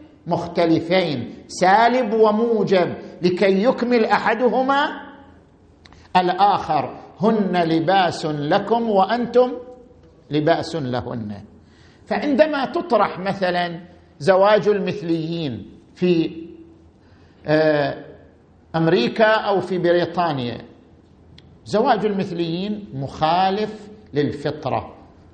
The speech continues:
بأي معنى مخالف للفطرة؟ يعني مخالف للسنة الكونية. السنة الكونية تقول الزواج بين سالب وموجب، بين طرفين مختلفين، كما هو في النبات، كما هو في الحيوان، كما هو في الإنسان.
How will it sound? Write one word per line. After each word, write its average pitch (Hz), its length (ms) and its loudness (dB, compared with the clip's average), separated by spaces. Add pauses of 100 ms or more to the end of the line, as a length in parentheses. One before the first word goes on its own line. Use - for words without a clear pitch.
بأي 190 220 4
معنى 190 300 0
مخالف 160 500 -4
للفطرة؟ 139 600 -6 (180)
يعني 247 140 -2
مخالف 269 440 -2
للسنة 277 400 -6
الكونية. 220 560 -6 (280)
السنة 196 280 0
الكونية 165 380 0
تقول 175 320 -2
الزواج 165 500 2
بين 226 240 2 (640)
سالب 214 520 -2
وموجب، 233 460 -8 (420)
بين 214 200 0
طرفين 170 460 -4
مختلفين، 220 680 -6 (300)
كما 247 180 2
هو 175 220 2
في 165 100 -10
النبات، 151 460 -4
كما 190 260 -4
هو 160 160 0
في - 80 -6
الحيوان، 147 640 0 (280)
كما 320 220 0
هو 269 180 -2
في 294 100 -6
الإنسان. 254 580 -4